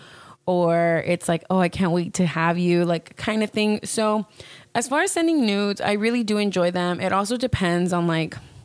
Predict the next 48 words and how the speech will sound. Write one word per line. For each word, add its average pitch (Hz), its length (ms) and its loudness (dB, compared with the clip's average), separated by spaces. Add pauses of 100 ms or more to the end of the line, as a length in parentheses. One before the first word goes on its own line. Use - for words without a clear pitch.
(160)
how 247 120 -2
comfortable 214 420 -2
you 208 120 0
are 196 80 2
with 202 120 -2
your 202 80 0
body. 170 440 0 (500)
It 220 100 0
helped 226 300 -2
me 202 640 0 (480)
kind 240 240 -2
of 226 140 -2
get 226 240 -2
confidence 233 520 -2
when 208 160 0
I 202 120 0
was, 208 200 -2
uh, 175 300 0
when 185 220 -2
I 185 80 0
first 208 200 -4
started 214 240 -2
doing 208 220 0
it, 208 160 -2
because 180 420 0 (1080)
I 214 100 2
was 294 180 -2
very, 196 360 2 (160)
um, 175 280 0
self-conscious. 175 540 -2
I 180 80 2
didn't 170 400 -2
really 170 280 0
like 170 160 -2
my 170 100 0
body 170 320 0
and 170 80 0
my 165 100 0
curves. 170 580 0 (560)
And 208 140 -2
when 208 100 0
I 196 60 0
started 190 380 -2
sending 190 320 0
them 208 140 -2
to 214 120 -2
my 202 140 0
partner, 202 560 0